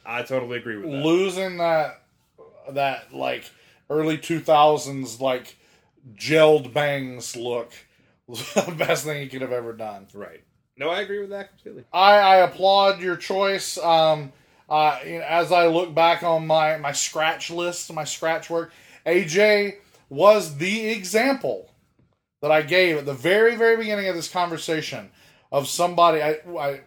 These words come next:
Speaker 2: without naming his name earlier in the conversation, he was the one that was like, "Oh, wow, he was number one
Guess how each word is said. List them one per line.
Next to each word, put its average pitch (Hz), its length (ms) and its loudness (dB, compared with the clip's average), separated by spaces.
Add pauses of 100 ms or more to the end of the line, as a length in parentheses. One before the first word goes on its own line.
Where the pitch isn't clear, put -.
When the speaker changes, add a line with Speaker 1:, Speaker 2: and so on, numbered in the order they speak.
Speaker 2:
without 143 300 -2
naming 127 260 -8
his 110 140 -14
name 127 240 -8
earlier 101 320 -14
in 98 80 -18
the 98 60 -20
conversation, 98 600 -16 (500)
he 190 160 0
was 202 220 -4
the 196 100 -2
one 131 600 0
that 139 100 -6
was 139 140 -6
like, 120 180 -4
"Oh, 180 220 2
wow, 143 340 -2
he 143 80 -6
was 135 120 -8
number 151 340 0
one 131 720 -2